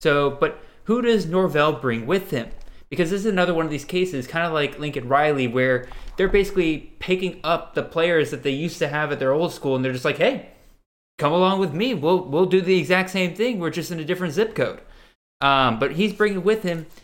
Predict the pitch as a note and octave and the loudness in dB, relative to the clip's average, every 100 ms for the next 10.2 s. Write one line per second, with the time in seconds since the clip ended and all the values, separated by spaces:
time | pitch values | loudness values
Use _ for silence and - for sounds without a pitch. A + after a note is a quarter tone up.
0 | - - F3+ E3+ D#3 F#3 F#3+ - C#3+ B2+ | -8 2 2 4 2 0 -4 -2 -2 -2
1 | C#3 D3 C#3 C#3+ C#3 D#3+ - C3+ C3 C#3+ | 0 2 2 0 0 -2 -4 -4 -2 -2
2 | C3 A#2+ - B2+ B2 C3 B2 B2+ B2 C3+ | 0 0 0 0 0 -6 -4 -2 -2 -2
3 | B2 B2 C3 - C#3 C#3 A#2+ C3+ C3 B2+ | -2 -2 -4 -2 -4 -4 -2 -2 -2 -4
4 | - - C3 B2 - B2 B2 B2 A#2+ A#2 | -12 -10 -6 -4 0 0 0 0 0 0
5 | A#2+ A#2+ C3 A#2+ A#2+ A#2 A2+ A2 - C3+ | -2 -4 -4 -4 -2 -2 -4 -4 -6 -4
6 | D#3 - - - D3 D3 D3+ C3+ C#3 E3 | -4 -6 -18 -10 0 4 4 2 2 0
7 | E3 F#3 D#3 C3+ C#3 C3+ B2+ C3+ C3+ C3 | -2 -2 0 0 2 0 -2 -2 -2 -2
8 | B2+ B2+ B2 A2+ C#3 B2+ A#2+ A#2+ B2 A#2 | 0 0 0 -2 -4 -2 -4 -2 -4 -2
9 | A#2+ A#2 A#2+ A#2 A2 B2+ D#3+ - - F3 | -4 -2 -2 -2 -2 -2 -4 -6 -4 -2
10 | E3 | -2